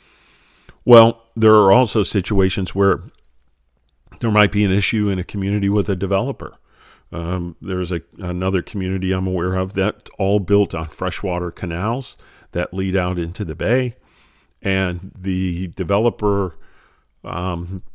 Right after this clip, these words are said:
didn't build the seawall in the community to the specs that he should have. And so the challenge there is that, um, some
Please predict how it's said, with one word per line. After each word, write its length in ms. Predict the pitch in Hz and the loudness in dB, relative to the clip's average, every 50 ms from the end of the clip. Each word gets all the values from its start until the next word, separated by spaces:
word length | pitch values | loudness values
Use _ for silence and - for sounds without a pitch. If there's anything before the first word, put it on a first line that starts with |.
| - - | -4 0
didn't 360 | 120 131 127 147 135 127 - _ _ _ _ _ _ 101 90 82 | 0 2 2 2 0 -2 -2 _ _ _ _ _ _ -16 2 8
build 420 | - - 104 110 117 117 98 87 | 10 10 12 10 8 4 2 0
the 100 | 80 90 | -4 -6
seawall 840 | - - - - - 139 156 185 170 120 92 85 78 82 87 - - - | -6 -6 -8 -6 -4 -4 -2 -2 0 2 2 2 0 -2 -4 -6 -8 -8
in 160 | - 92 98 | -4 -4 -2
the 100 | 95 87 | -2 -4
community 760 | - - - 98 95 95 95 92 85 87 85 87 85 85 85 | -6 -6 -6 -4 -2 -2 0 0 -2 -2 -2 -4 -4 -4 -6
to 240 | - - - - 98 | -8 -6 -4 -4 -2
the 140 | 82 87 80 | -2 -4 -4
specs 500 | - - - - - 120 117 101 - - | -6 -8 -6 -4 -4 -4 -4 -6 -8 -6
that 140 | - 104 92 | -4 -4 -4
he 80 | 87 78 | -4 -4
should 360 | - - - - 117 110 87 | -6 -4 -2 0 0 0 0
have. 360 | 71 76 78 - - - - - - - - - - - - - _ | -2 -6 -10 -12 -12 -12 -12 -12 -12 -14 -18 -20 -20 -20 -20 -12 _
And 160 | - 104 98 | -2 -2 -2
so 160 | - - 113 98 | 0 2 2 2
the 140 | 87 92 | 2 0
challenge 600 | 82 - - - 123 127 135 131 113 98 90 87 | -2 -4 -4 -2 0 0 2 2 0 0 -2 -2
there 440 | 95 98 113 123 120 98 95 92 - - | 0 2 4 4 4 4 2 0 -2 -2
is 400 | - 98 90 90 87 82 - - | -2 0 0 0 0 -2 -4 -8
that, 480 | 87 87 95 90 87 90 92 92 - _ - - _ - - _ _ _ | -6 -4 -2 -2 0 0 -2 -4 -4 _ -16 -20 _ -20 -20 _ _ _
um, 340 | - 92 90 87 90 92 80 - - | -8 -6 -4 -4 -4 -6 -8 -10 -12
some 460 | - - 120 110 107 104 98 - | -4 -2 0 0 0 0 -2 -6